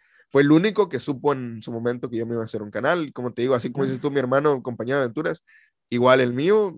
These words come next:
Speaker 1: un
Speaker 2: Ujú.
Speaker 1: soporte increíble. Mi hermano es seis años menor que yo, pero,
Speaker 2: Ujú.
Speaker 1: este, él
Speaker 2: Tu
Speaker 1: ahorita, por
Speaker 2: hermanito.
Speaker 1: ejemplo, él ahorita, por ejemplo, trabaja con Zenkai Z, es su editor. Recomen-, yo
Speaker 2: Ujú.
Speaker 1: se lo recomendé y yo lo enseñé a editar a mi hermano y todo eso.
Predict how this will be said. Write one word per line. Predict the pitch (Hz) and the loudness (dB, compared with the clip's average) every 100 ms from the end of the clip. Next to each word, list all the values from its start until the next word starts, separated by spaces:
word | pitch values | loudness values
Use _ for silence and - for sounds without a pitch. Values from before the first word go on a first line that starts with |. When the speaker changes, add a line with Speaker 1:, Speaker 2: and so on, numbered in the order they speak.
| - | -12
Speaker 1:
un | 135 139 139 135 | -10 -8 -6 -6
Speaker 2:
Ujú. | |
Speaker 1:
soporte | 147 - 143 139 151 | -8 -2 -2 -2 -6
increíble. | 139 117 123 160 165 | -6 -2 2 2 2
Mi | 143 | 2
hermano | 123 139 | 0 0
es | 139 | 0
seis | 143 135 131 | 0 0 0
años | 139 135 | -2 -2
menor | 123 123 120 | -2 -4 -4
que | 117 | -2
yo, | 120 147 156 | 0 0 0
pero, | 139 127 117 110 - _ | -2 0 0 -2 -8 _
Speaker 2:
Ujú. | 127 147 147 - _ _ | -10 -10 -10 -16 _ _
Speaker 1:
este, | 127 127 120 - 120 120 117 113 | 2 4 2 -2 2 2 2 2
él | 127 | 4
Speaker 2:
Tu | |
Speaker 1:
ahorita, | 139 135 | 6 6
por | 151 | 4
Speaker 2:
hermanito. | 139 - | 2 -2
Speaker 1:
ejemplo, | 131 143 131 - - - _ _ | -4 -4 -4 -6 -18 -20 _ _
él | 147 143 | 4 6
ahorita, | 135 139 151 | 6 4 -2
por | 135 127 | -2 -2
ejemplo, | 139 123 139 143 | -2 -2 2 2
trabaja | - 120 117 123 123 | 4 2 2 0 -6
con | - 110 | -6 -4
Zenkai | - 123 120 113 | 0 0 0 -2
Z, | 131 147 180 | 0 -2 -2
es | 147 | -4
su | 123 | -2
editor. | 110 - 147 175 | -2 2 2 2
Recomen-, | 123 113 107 98 | -2 -4 -6 -8
yo | 117 135 | -4 0
Speaker 2:
Ujú. | 120 | 0
Speaker 1:
se | 131 | 2
lo | 127 | 0
recomendé | 110 110 107 147 240 | -2 -6 -2 0 0
y | 190 113 | -2 -4
yo | 113 110 | -2 -2
lo | |
enseñé | 120 107 107 | -4 -8 -8
a | |
editar | 113 110 113 | -6 -4 -4
a | |
mi | 110 | -4
hermano | 107 110 117 117 | -6 -6 -6 -6
y | |
todo | 104 113 117 | -4 -2 0
eso. | 143 349 | -2 -8